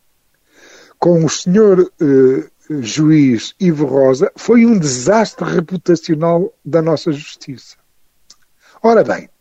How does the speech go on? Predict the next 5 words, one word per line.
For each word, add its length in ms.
depois, 800
<laughs> 260
depois 460
daquela 420
data, 560